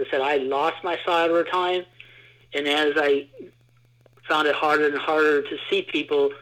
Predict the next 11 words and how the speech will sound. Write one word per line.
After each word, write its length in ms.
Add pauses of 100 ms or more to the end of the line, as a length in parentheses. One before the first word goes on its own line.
(200)
I 140
felt 320
more 240
and 100
more 180
invisible. 640 (120)
And 320 (160)
having 480 (100)
an 80
organization 720
like 160